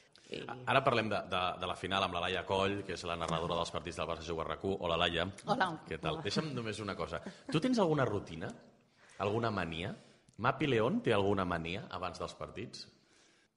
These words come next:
Speaker 2: No sé, et poses primer la bota esquerra que la dreta, eh, eh,
Speaker 1: A ver, tú me dirías, ¿tienes manías? Y te diría, "No".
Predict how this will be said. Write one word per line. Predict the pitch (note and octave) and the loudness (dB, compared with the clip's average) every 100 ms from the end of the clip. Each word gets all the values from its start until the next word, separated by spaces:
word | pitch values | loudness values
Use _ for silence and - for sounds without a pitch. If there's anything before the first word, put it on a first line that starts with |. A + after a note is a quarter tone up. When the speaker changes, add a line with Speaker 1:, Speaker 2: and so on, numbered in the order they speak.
| _ - | _ -14
Speaker 2:
No | - | -4
sé, | - C3 D#2+ | 6 6 6
et | D#2+ - | 0 0
poses | F#2+ F#2+ G2+ G2 G2 F#2+ | 0 4 4 6 4 2
primer | G2+ G2 | 0 2
la | G2 | 4
bota | G2 G2+ | 4 4
esquerra | F#2+ - G2+ F#2+ F#2 | 2 2 2 4 2
que | F#2 | 0
la | F2+ | 0
dreta, | G#2+ C3+ C#3 D3+ E3 E3+ D3+ | 0 -2 0 2 4 4 2
eh, | G#2 F#2+ F#2+ F#2 F#2 F#2 F2+ F2+ F2 F2 F2 - - - _ - - | 2 0 0 -4 -6 -8 -8 -10 -10 -12 -14 -18 -20 -20 _ -16 -10
eh, | B1 A1+ C#2 E2+ E2+ C#2+ C2 D#2 - - - - - - - - | -8 -8 -10 -12 -16 -16 -16 -16 -18 -18 -18 -20 -20 -20 -10 4
Speaker 1:
A | F#3 | 6
ver, | E3 C#3 A#2 - - _ _ _ _ _ _ _ _ _ _ | 6 2 -4 -16 -20 _ _ _ _ _ _ _ _ _ _
tú | - G#3 | 0 4
me | F#3+ | 6
dirías, | F3+ D#3+ D#3 D3+ | 4 4 0 2
¿tienes | - F#4 D#4 | 2 2 4
manías? | D4 D4+ A3 | 4 4 4
Y | F3 | 2
te | D#3 | 4
diría, | E3+ D#3+ C#3+ | 4 4 2
"No". | C#3+ F3 G#3+ E3 | 2 6 6 4